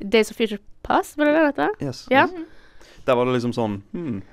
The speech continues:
Speaker 2: eh, moren min pleide å date en fyr som, eh, drev med, <laughs> liksom, å bøye
Speaker 1: Magnetisme.
Speaker 2: metall,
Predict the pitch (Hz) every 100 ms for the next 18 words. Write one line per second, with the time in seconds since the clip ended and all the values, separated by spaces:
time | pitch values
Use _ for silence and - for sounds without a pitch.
0 | - - 120 117 123 151 117 104 98 104
1 | 135 117 120 120 107 95 139 151 135 113
2 | 107 107 107 107 104 104 101 101 98 110
3 | 107 104 101 101 101 101 107 110 123 117
4 | 117 135 113 107 101 - 240 240 220 226
5 | 214 - 202 202 -